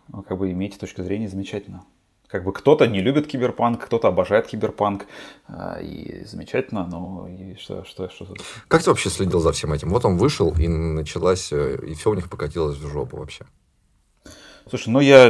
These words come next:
Speaker 1: я не считаю этичным комментировать, э, чё там, э, продукты и другие
Speaker 2: Не-не-не,
Speaker 1: компании,
Speaker 2: как
Speaker 1: в целом,
Speaker 2: чисто как
Speaker 1: другие
Speaker 2: пользователь, вот,
Speaker 1: компании.
Speaker 2: как обычный
Speaker 1: Я могу
Speaker 2: человек.
Speaker 1: сказать только, что я большой фанат C D Projekt, по-моему, так правильно они на самом деле называются.
Speaker 2: Projekt, да.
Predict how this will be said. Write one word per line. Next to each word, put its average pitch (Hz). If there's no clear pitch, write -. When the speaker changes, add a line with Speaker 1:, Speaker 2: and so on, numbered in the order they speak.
Speaker 1:
я 110
не 107
считаю 101
этичным 98
комментировать, 95
э, 85
чё -
там, 87
э, -
продукты 98
и 87
другие 98
Speaker 2:
Не-не-не, 190
Speaker 1:
компании, -
Speaker 2:
как 156
Speaker 1:
в -
целом, -
Speaker 2:
чисто -
как -
Speaker 1:
другие 98
Speaker 2:
пользователь, 107
вот, 104
Speaker 1:
компании. 143
Speaker 2:
как -
обычный 123
Speaker 1:
Я 101
могу 107
Speaker 2:
человек. 110
Speaker 1:
сказать 107
только, -
что -
я 98
большой 107
фанат 95
C -
D 98
Projekt, 101
по-моему, 92
так -
правильно 87
они 92
на 92
самом 92
деле -
называются. 92
Speaker 2:
Projekt, 82
да. 50